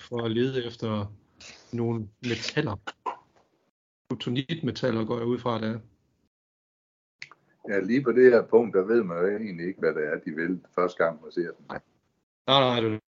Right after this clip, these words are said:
Speaker 1: er det. Ja, nej, det er egentlig først, da, da det der, da de får det op, og der er en
Speaker 2: Ja.
Speaker 1: eller anden, der ødelægger det, og det, er det så
Speaker 2: Ja.
Speaker 1: lyser grønt, hvor man tænker, "Nå, men det må være kryptonit."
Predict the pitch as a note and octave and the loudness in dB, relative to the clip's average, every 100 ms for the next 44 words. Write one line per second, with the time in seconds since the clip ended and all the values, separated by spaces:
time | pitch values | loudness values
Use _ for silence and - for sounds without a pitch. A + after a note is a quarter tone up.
0 | - A2 A#2 A#2 B2+ C3 B2+ C3+ B2+ C#3 | -6 -4 -4 -6 -2 0 0 2 4 4
1 | C#3+ E3+ C#3 C#3+ D3+ D3 A2+ A2+ A#2+ A#2+ | 4 4 2 2 4 2 0 0 0 0
2 | C3 B2 A2 A2 - _ _ _ _ C3 | 0 0 -2 -6 -12 _ _ _ _ -2
3 | A#2+ - B2 A#2 A#2 C3 - - - A#2+ | -2 4 4 4 6 6 6 0 -4 0
4 | A#2+ C3+ C3 A#2+ A#2+ A#2+ C3 D3+ C3+ G#2+ | 0 2 2 2 0 0 0 2 2 0
5 | G#2 G#2+ - - A#2 A#2+ A2+ B2 B2 A#2+ | -2 -4 -6 -8 -4 -2 2 2 0 -2
6 | - C3 B2+ G#2+ G#2 B2 A2+ A2 G#2+ C#3 | 0 0 0 -2 -4 -6 -4 -2 0 0
7 | B2 G#2+ B2 A2 G#2+ A2 | 0 -4 -6 -6 -4 -6